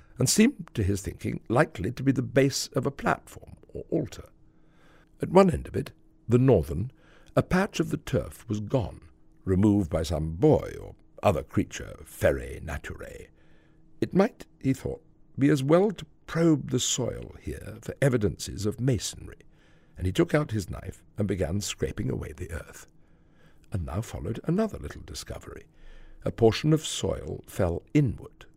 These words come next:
as he scraped and disclosed a small cavity. He lighted one match after another to help him to see of what nature the hole was, but the wind was too strong for them all.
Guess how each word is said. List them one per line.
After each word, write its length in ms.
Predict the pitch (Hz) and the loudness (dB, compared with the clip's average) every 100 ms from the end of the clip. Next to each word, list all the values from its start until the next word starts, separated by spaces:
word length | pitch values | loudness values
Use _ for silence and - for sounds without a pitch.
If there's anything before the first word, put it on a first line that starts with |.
| _ - | _ -12
as 100 | - | -8
he 80 | - | -6
scraped 640 | - - - - - - - - | -8 -10 -14 -16 -20 -20 -20 -6
and 140 | 110 | -2
disclosed 540 | 135 - 120 90 107 135 | -2 2 4 4 2 -4
a 60 | |
small 400 | - 78 67 78 - | -4 -4 -6 -8 -10
cavity. 540 | - - - - - - - - - - _ - - | -10 -10 -12 -18 -20 -20 -20 -20 -20 -20 _ -20 -4
He 100 | 127 | 4
lighted 360 | 135 147 131 104 | 8 8 8 4
one 260 | 131 165 | 4 4
match 260 | 113 - - | 0 -2 -4
after 300 | 82 - - | -4 -2 0
another 360 | 107 90 - - | 0 -2 -6 -10
to 80 | 82 | -2
help 220 | 85 123 | 2 4
him 140 | 135 131 | 2 0
to 140 | 117 | -2
see 340 | - - 98 - | -2 2 0 0
of 180 | 78 92 | -4 2
what 280 | 104 - 104 | 2 2 0
nature 420 | 107 - - 82 | 0 0 -8 -6
the 100 | 85 | -6
hole 280 | - 71 71 | -6 -8 -8
was, 480 | 104 - - - - - - - - - | -8 -8 -10 -16 -20 -20 -20 -20 -20 -10
but 100 | - | -2
the 60 | 135 | 8
wind 360 | 175 220 208 - | 10 10 8 4
was 160 | 147 | 0
too 280 | - 180 156 | 2 0 0
strong 480 | - - 143 92 - | -2 -2 0 -2 -6
for 120 | - | -8
them 160 | - 71 | -6 -4
all. 260 | 64 - | -6 -12